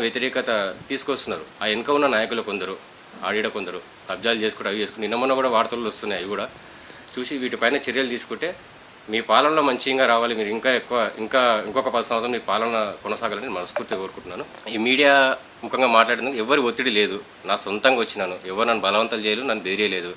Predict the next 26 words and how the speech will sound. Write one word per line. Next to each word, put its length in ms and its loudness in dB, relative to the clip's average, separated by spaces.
నేను 180 0
అంతా 220 0
పెట్టినా 260 2
కూడా 160 4
ఆయన 160 2
ఎన్ఎం 180 0
శ్రీనివాసరెడ్డి 340 -4
గారు 180 -4
ఏ 40 2
కేసు 220 -2
కూడా 120 -4
నమోదు 220 -4
చేయలేదు. 300 -6
అంటే 120 -6
ఇంత 200 -4
అదే 140 6
శ్రీనివాస్ 440 4
గౌడ్ 180 2
ఉంటే 160 -4
ఈరోజు 240 0
నన్ను 180 0
రాత్రి 320 4
రాత్రికి 300 0
ఎత్తుకొచ్చి 300 -6
మళ్ళీ 240 2
ఆ 40 2